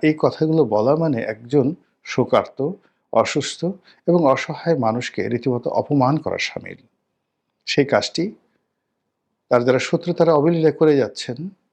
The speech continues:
এই কারণ হলো, আমাদের দেশে শত্রুর প্রতি বন্ধু ভাবাপন্ন হওয়ার কোনো নজির নেই।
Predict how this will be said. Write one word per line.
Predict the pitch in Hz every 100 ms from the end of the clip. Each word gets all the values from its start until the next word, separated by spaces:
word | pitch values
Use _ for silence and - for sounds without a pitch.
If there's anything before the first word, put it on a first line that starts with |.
| _ _ -
এই | 139
কারণ | 120 123 117
হলো, | 139
আমাদের | 110 107 120
দেশে | 113 -
শত্রুর | 175 - 123 - 143 135
প্রতি | 120 - 226 - _ _ _ _ _ _ _ _ _
বন্ধু | 123 123 139 151
ভাবাপন্ন | 120 123 120 120 110
হওয়ার | 117 113
কোনো | 117 139 269 - _ _ _ _ -
নজির | 107 98 92
নেই। | 87 85